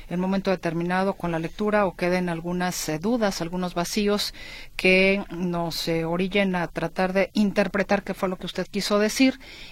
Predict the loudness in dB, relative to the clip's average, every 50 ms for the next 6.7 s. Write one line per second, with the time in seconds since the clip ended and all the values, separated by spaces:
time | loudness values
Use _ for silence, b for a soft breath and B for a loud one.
0 | B -2 0 0 0 0 0 0 0 0 2 0 2 2 4 2 2 2 -2 -10
1 | -18 -16 -12 -6 -2 0 2 4 4 4 2 2 0 0 0 0 2 2 4 2
2 | 2 2 0 0 0 2 4 4 2 2 2 -2 -2 -2 0 0 2 2 2 2
3 | 2 2 0 -2 0 0 0 0 0 B B B B B B B 0 0 0 2
4 | 0 -2 0 0 0 2 2 0 -2 0 0 0 0 2 0 -4 -2 -2 0 0
5 | 0 0 0 -2 -2 -2 -2 -2 -2 -2 -4 -4 -6 -6 -4 -6 -4 -2 -2 0
6 | 0 2 2 2 4 4 4 2 2 0 -2 -2 -2